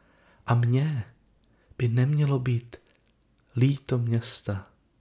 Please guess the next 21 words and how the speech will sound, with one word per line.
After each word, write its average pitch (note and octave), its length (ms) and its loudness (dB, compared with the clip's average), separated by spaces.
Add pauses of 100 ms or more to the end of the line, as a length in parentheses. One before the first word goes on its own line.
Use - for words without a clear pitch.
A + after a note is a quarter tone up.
(760)
které C3 320 -4
ty C3+ 200 -2
nenávidíš, C3+ 1160 -4 (800)
ale A#2 160 -2
já C#3 180 -2
jsem A2+ 280 -2
ho G#2+ 180 -4
vybudoval. A2+ 760 -8 (1800)
Já C3+ 180 -4
k - 160 -18
nim A#2 160 0
mám G#2+ 240 -2
blízko, A2 580 -6 (880)
já A#2 160 -2
jsem A2+ 320 -4
jejich G#2+ 220 -4
stvořitel, A2+ 760 -8 (600)
já A2+ 180 -4
po A#2+ 160 -6
nich G#2+ 200 -6
toužím. A2 560 -8